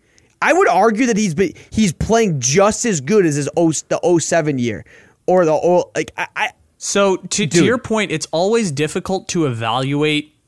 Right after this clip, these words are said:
Speaker 2: quarterbacks, like, evaluate the quarterback position by evaluating Tom Brady.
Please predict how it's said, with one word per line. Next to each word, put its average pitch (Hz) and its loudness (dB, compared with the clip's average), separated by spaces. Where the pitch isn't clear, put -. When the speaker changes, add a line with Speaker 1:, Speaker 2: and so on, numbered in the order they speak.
Speaker 2:
quarterbacks, 147 -2
like, 190 -4
evaluate 196 0
the 165 -6
quarterback 160 -4
position 127 -4
by 117 -4
evaluating 113 -4
Tom 107 -6
Brady. 104 -10